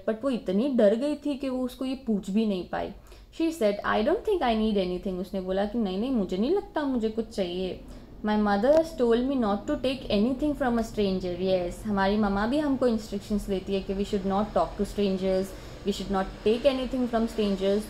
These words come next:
तो देवी की मम्मा ने भी उसको यही बोला था कि स्ट्रेंजर से हमको कुछ नहीं लेना चाहिए। स्ट्रेंजर मतलब जिसको हम जानते नहीं हैं, उसको बोलते हैं स्ट्रेंजर।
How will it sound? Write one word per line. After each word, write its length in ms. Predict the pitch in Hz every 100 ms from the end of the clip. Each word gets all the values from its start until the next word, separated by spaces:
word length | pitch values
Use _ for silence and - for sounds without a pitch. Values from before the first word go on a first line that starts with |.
| - - -
तो 60 | 196
देवी 320 | 190 175 196
की 120 | 233
मम्मा 260 | 226 214 220
ने 100 | 254
भी 100 | 320
उसको 240 | 302 262
यही 180 | 233 233
बोला 260 | 214 202
था 120 | 196 202
कि 120 | 208
स्ट्रेंजर 440 | - 208 202 220
से 180 | 233 247
हमको 340 | 220 214 247
कुछ 400 | 311 - 277 -
नहीं 160 | 254 220
लेना 300 | 190 175 175
चाहिए। 320 | - 185 180
स्ट्रेंजर 440 | - 208 208 214 226
मतलब 300 | 220 220 208
जिसको 300 | 214 - 233
हम 240 | 277 247
जानते 480 | 208 180 180 190 240
नहीं 240 | 233 208
हैं, 100 | 220
उसको 220 | 214 -
बोलते 320 | 196 185 180 226
हैं 160 | 294
स्ट्रेंजर। 580 | 330 302 302 269 190